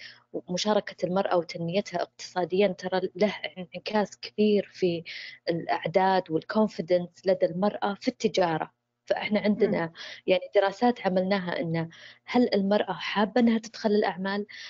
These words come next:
Speaker 1: هل هي عندها ثقة بالسكيلز اللي عندها إنها to start her own business؟ دائمًا ال-، الإجابات تكون positive،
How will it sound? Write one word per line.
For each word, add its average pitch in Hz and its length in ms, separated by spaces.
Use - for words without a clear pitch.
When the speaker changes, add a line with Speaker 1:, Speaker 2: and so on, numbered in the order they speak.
Speaker 1:
هل 220 160
هي 208 280
عندها 214 300
ثقة 220 300
بالسكيلز 208 640
اللي 185 240
عندها 185 320
إنها 170 220
to - 140
start 202 320
her 190 180
own 190 200
business؟ 190 280
دائمًا 254 380
ال-، 202 560
الإجابات 196 720
تكون 190 340
positive، 220 560